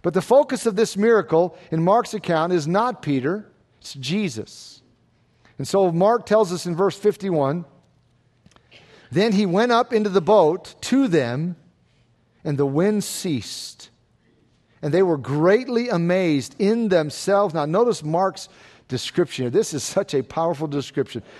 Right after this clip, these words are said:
"They were greatly amazed." He could have stopped there. "They were greatly amazed in themselves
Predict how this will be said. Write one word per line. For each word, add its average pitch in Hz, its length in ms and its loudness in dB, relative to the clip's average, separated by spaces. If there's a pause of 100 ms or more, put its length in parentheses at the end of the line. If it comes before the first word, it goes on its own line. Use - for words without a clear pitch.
"They 151 100 2
were 147 140 4
greatly 254 600 2
amazed." 175 580 2
He 202 60 -8
could 226 160 0
have 175 80 -2
stopped 151 340 -2
there. 131 320 -2 (340)
"They 185 120 4
were 170 80 4
greatly 262 440 4
amazed 196 480 2
in 311 300 2
themselves 165 680 2